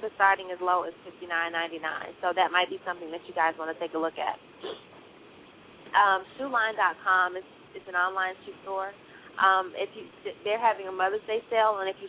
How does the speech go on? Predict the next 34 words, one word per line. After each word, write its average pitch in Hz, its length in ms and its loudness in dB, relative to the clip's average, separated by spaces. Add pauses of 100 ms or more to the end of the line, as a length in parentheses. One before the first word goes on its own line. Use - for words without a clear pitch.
(120)
shop 202 240 6
there 214 160 2
now, 196 240 2
you 190 160 -6
can 190 240 -10
save 180 320 -6
twenty 185 160 -10
percent 190 320 -10
off 185 160 0
of 180 80 -14
your 185 160 0
purchase 185 480 2
with 170 240 -8
code 175 320 2
Thanks 190 320 -4 (240)
Mom. 151 400 0 (960)
And 202 160 4
last 214 320 8 (160)
but 220 80 -2
not 190 240 4
least, 214 320 0 (160)
um, 185 400 2
if - 160 -6
you 214 160 -10
shop 214 240 4
Vince 202 160 -6 (160)
Camuto 214 400 0
now, 208 240 0
you 214 240 -10
can 190 160 -6 (240)
save 196 240 0 (160)
twenty-five 240 400 2
percent 196 320 -10
off 185 240 2